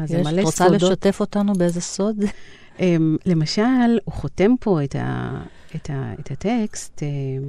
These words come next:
Speaker 1: אני פשוט פותחת באופן, אה, אקראי. הוא חותם בהייקו, "כמה אכזרי, תחת קסדות הלוחם, הצרצר." ואני כותבת כאן, "כמה נורא,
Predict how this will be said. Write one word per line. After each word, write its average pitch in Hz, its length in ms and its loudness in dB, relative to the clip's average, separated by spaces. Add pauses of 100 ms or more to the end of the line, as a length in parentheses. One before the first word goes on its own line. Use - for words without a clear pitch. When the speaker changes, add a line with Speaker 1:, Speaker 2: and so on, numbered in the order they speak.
(180)
Speaker 1:
אני 143 120 -8 (220)
פשוט - 240 -10
פותחת 151 360 -6
באופן, 139 460 -6
אה, 131 40 -6 (400)
אקראי. 143 380 -8 (1080)
הוא - 100 -8
חותם 190 360 0
בהייקו, 165 540 0
"כמה 156 260 2
אכזרי, 165 580 -2 (160)
תחת - 480 -4
קסדות 160 520 -2
הלוחם, 170 680 2 (640)
הצרצר." 143 640 -2 (640)
ואני 160 300 4 (200)
כותבת 180 460 0
כאן, 131 360 -4 (540)
"כמה 151 280 2
נורא, 160 360 2